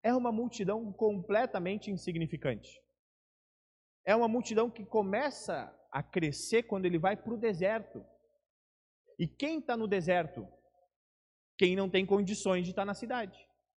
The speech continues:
Quem não tem condições de estar, digamos, no lugar bom. Tanto é que lá no deserto estavam os famintos,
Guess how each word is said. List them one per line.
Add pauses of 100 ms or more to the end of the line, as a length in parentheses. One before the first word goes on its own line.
(760)
Quem
não
tem
condições
de
estar, (540)
digamos, (140)
no
lugar
bom. (920)
Tanto
é
que
lá
no
deserto
estavam
os
famintos,